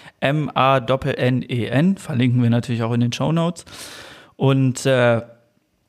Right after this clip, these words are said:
bin ich auch vor kurzer Zeit erst drauf gestoßen über die Explore-Page bei Instagram. Äh, und das ist ein Typ, der, ich glaube, er lebt in New York, also da neunzig Prozent seiner Bilder irgendwie in New York entstanden sind, gehe ich stark davon aus.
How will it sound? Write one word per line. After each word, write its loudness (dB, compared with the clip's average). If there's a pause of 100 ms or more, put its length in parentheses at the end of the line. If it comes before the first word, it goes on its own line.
(160)
bin 0
ich 0
auch 0
vor -2 (240)
kurzer -2
Zeit 0
erst -2
drauf 0
gestoßen 0
über 0
die 0
Explore-Page -2
bei -2
Instagram. 0 (600)
Äh, 4
und 0
das -2
ist -8
ein 0
Typ, -4
der, 0
ich -12 (260)
glaube, 0
er 2
lebt 0
in 4
New 4
York, 2
also 0 (420)
da 4
neunzig 2
Prozent -2
seiner 2
Bilder 0
irgendwie 0
in -2
New 2
York 2
entstanden 0
sind, 0
gehe -4
ich -10
stark -4
davon -4
aus. -2